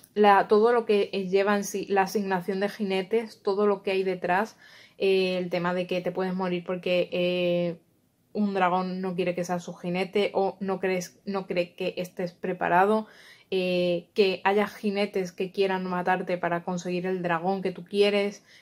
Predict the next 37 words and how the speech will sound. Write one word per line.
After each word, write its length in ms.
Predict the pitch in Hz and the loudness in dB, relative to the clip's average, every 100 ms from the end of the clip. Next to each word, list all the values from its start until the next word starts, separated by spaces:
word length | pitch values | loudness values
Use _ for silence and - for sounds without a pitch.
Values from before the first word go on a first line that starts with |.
| - | -6
que 80 | 190 | -4
eso 100 | 185 | -2
es 100 | 196 | 2
algo 360 | 202 190 185 - _ - | 2 2 -2 -6 _ 0
que, 320 | 202 - - | 2 0 -4
eh, 400 | 208 196 185 185 180 | 0 2 2 0 -2
va 80 | 185 | -2
a 20 | |
ser 120 | 202 | -2
una 220 | 196 190 | -4 -4
constante 580 | 190 180 175 180 202 214 | -4 -6 -4 -2 0 0
a 60 | 185 | 0
lo 80 | 180 - | -4 -4
largo 320 | 185 185 185 | -2 -2 -2
de, 560 | 185 180 180 175 170 165 | -2 0 0 -2 -4 -8
de 200 | 190 180 | -6 -4
todo 320 | 208 185 185 180 | -2 -4 -2 0
el 180 | 175 | 0
libro. 440 | 175 214 226 214 214 - - - _ _ _ _ _ _ _ - - _ _ _ 208 | 0 4 6 4 -2 -12 -20 -20 _ _ _ _ _ _ _ -20 -20 _ _ _ -2
Eh, 140 | 190 | 0
por 140 | 196 | -2
ejemplo, 480 | 185 196 190 208 208 | -4 -4 4 4 6
cuando 340 | 208 196 190 185 | 4 4 2 0
conocen 460 | 185 190 220 202 | -2 -2 -2 -4
este 300 | 202 202 202 | -4 -2 -2
dragoncito 680 | 202 202 190 190 202 208 196 | 0 0 0 -2 -2 -2 -2
pequeñito 480 | 190 190 190 190 190 | -2 -4 -4 -2 0
dorado 480 | 190 202 208 196 | 2 4 4 4
que 100 | 196 | 0
es 140 | 202 202 | -2 0
Ardana, 760 | 185 180 196 208 202 190 196 - - - _ | 0 2 4 4 4 -2 -4 -12 -20 -20 _
que 920 | - 208 196 190 190 185 185 185 180 - | 4 4 4 2 2 0 -2 -2 -4 -4
Andar-, 580 | 196 185 190 202 208 190 | -4 0 2 2 -2 -4
Ad-, 240 | 196 190 - | 0 0 2
Adarna, 460 | 196 190 226 262 | 2 2 2 0
no, 180 | 214 196 | 0 0
Andarna, 840 | 208 202 196 202 220 208 185 180 | 0 -2 4 4 4 2 -2 -6